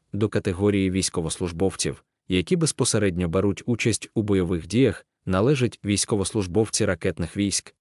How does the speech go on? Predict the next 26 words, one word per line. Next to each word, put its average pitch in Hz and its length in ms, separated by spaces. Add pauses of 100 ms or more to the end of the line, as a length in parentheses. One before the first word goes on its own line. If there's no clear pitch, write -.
(120)
артилерії 101 640
та 90 140
протиповітряної 95 840
оборони, 92 520 (240)
які 98 300
здійснюють 139 600
вогневе 104 480
ураження 98 600
противника, 92 680 (240)
без 95 260
умови 143 300
перебування 104 640
в 90 80
районі 95 380
ведення 95 420
бойових 87 460
дій, 123 260 (240)
військовослужбовці, 101 1160 (200)
які 98 440 (960)
здійснюють 101 640
розмінування 92 760
у 104 100
районах 101 500
ведення 95 420
бойових 90 420
дій, 110 300